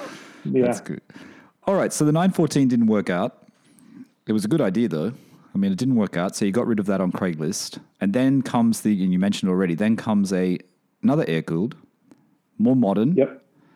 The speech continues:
Speaker 2: Tell the listeners what you bought next.
Speaker 1: Yep, my ninety-five nine nine three, um, with the, yep, uh, it was an, another blue car. It was blue, um, with a, I don't, I don't know what Porsche called it. It was kind of, I guess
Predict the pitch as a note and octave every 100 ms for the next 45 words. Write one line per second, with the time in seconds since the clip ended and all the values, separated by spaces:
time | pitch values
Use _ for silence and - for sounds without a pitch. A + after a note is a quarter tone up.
0 | _ - - A#2+ A2 G2+ G2 F#2 F#2+ F2
1 | F2 E2 - - _ _ _ _ _ -
2 | D3+ F3 C#3+ C3 C#3 C#3 - C3 B2+ B2
3 | B2+ B2 A#2+ B2+ A#2+ G#2+ - _ - A#2+
4 | A2+ A2+ G#2+ C3 A#2 A#2+ - _ _ _
5 | _ _ - _ _ C3+ B2 B2+ - B2+
6 | B2+ B2+ A#2 B2+ A#2+ - C3+ C#3 B2+ C3+
7 | C#3 - C3 B2 C3+ B2+ G#2 C3+ C#3 C#3+
8 | C#3 C#3 - C#3 B2 A#2+ A#2 - - C#3
9 | C#3+ C#3 B2 A#2 B2 - _ _ _ _
10 | D3 F#3+ - D3 F3+ A3+ A3 G3 - -
11 | E3 - - D3 B2+ A#2+ A2 E3+ F#3 C3+
12 | C3 C3 D#3+